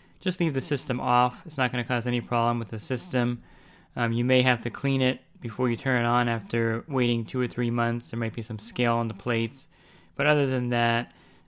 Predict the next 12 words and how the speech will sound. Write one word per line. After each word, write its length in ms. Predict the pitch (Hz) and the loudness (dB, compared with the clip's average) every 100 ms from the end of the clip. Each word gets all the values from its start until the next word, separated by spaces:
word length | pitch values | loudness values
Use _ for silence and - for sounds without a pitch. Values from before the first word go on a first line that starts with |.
| - | -2
leaving 240 | 135 127 | 2 2
the 60 | 117 | 0
system 360 | - - 120 | -4 -4 0
off 380 | 117 117 117 - - | 2 2 0 -8 -20
for 340 | - 120 117 | -8 -2 -2
the 280 | 110 120 117 | -2 -6 -6
two 200 | - 139 | -4 -2
months 400 | 127 120 120 - | 0 0 -2 -6
or 100 | 113 | -10
three 260 | - 127 | -4 -2
month 280 | 120 120 113 | 0 0 -2
period 540 | - 120 120 117 117 | 0 2 2 2 2